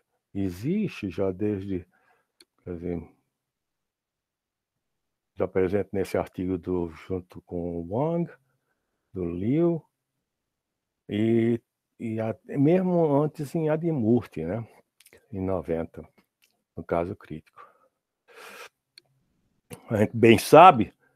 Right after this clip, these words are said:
que, em qualquer caso, a gente precisa de alguma condição de pai P S, né? No funcional energia,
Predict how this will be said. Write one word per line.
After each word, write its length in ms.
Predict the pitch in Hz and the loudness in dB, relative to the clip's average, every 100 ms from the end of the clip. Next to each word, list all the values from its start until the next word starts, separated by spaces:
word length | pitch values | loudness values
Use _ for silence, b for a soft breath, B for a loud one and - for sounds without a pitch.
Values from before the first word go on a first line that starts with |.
| _ - | _ -16
que, 100 | 101 | -12
em 140 | 101 | -6
qualquer 320 | 107 101 175 | -4 -2 -2
caso, 340 | 180 139 131 156 | 2 4 6 4
a 40 | |
gente 80 | 143 | -2
precisa 320 | 135 - 120 | -6 -2 0
de 60 | 135 | 0
alguma 240 | 117 113 | -2 -4
condição 340 | - 117 - 104 | -4 -6 -4 -4
de 60 | |
pai 240 | - 117 117 | 0 0 2
P 160 | 131 | 0
S, 320 | 85 - - | 0 -6 -6
né? 180 | 87 120 - _ b b b b b b _ _ _ - | -2 -2 -2 _ b b b b b b _ _ _ -10
No 80 | 87 | -10
funcional 800 | - 85 - 87 85 85 92 - | -8 -10 -2 -2 0 -2 -6 -10
energia, 560 | 95 98 107 90 82 | -4 0 0 -2 -8